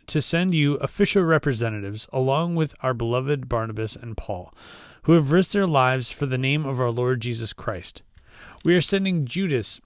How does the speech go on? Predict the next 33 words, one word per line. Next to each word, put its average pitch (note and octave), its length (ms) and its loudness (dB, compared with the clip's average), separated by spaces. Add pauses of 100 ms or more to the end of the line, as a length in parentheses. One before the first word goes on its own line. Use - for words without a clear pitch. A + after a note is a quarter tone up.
(160)
and D3 200 0
Silas C#3+ 440 -2
to C#3 120 -4
confirm E3+ 520 -2
what C#3 180 2
we D3+ 180 -4
have C#3+ 180 -2
decided B2+ 500 -2
concerning D3 600 -2
your B2 140 -2
question. A2 580 -6 (580)
For F#3+ 180 4
it D#3 100 2
seemed F#3 440 0
good F3 320 4
to D#3+ 80 -2
the C#3 120 0
Holy D#3 260 0
Spirit G#2+ 440 -4 (240)
and D#3+ 200 0
to D3 220 0
us A2+ 220 -2
to - 160 0
lay D3 260 0
no D3 240 0
greater D#3+ 360 2
burden C3 480 0
on C3+ 240 -4
you G2+ 240 -8 (440)
than C#3+ 280 0
these D3+ 340 -4
few D3 240 -2
requirements. A2 840 -2